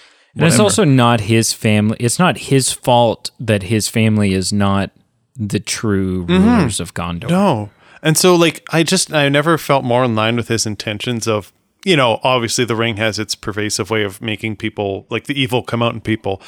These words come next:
Speaker 1: Yeah.
Speaker 2: But, like, underlying, he's not wanting to do it for pure ambition or pure greed. So I, I, Boromir stood out to me.
Speaker 1: And then he is, like, when he tries to take the ring,
Speaker 2: Mm-hmm.
Speaker 1: he's already being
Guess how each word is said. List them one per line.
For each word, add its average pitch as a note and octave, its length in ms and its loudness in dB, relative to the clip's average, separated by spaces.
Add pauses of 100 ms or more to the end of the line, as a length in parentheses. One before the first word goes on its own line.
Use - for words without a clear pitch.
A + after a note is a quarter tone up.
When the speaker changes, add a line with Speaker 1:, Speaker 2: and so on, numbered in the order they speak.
Speaker 1:
Yeah. - 180 -2
Speaker 2:
But, D3 120 0
like, C#3+ 300 -2
underlying, C#3+ 760 2
he's - 340 -6
not B2+ 300 -2
wanting A2 480 -4
to G#2+ 100 -10
do G2+ 180 -6
it G2+ 80 -8
for G#2 280 -8 (380)
pure C3+ 360 2
ambition A2+ 520 -2
or G2+ 60 -8
pure A2+ 320 -4
greed. G2 320 -10
So C3 120 0
I, C3+ 120 2 (120)
I, D3 80 0
Boromir C#3 540 2
stood A2 280 -4
out G#2+ 160 -6
to - 120 -10
me. A2+ 120 -4 (240)
Speaker 1:
And C#3 140 4
then D3 120 4
he D3+ 160 6
is, D#3+ 380 2 (540)
like, A#2+ 460 0 (340)
when B2 200 2
he B2 100 2
tries C#3 440 0
to A#2+ 120 -4
take - 460 -2
the G#2+ 120 0
ring, F2+ 500 -8
Speaker 2:
Mm-hmm. B2 340 -4 (400)
Speaker 1:
he's B2 340 0 (120)
already B2 580 4
being G#2 800 0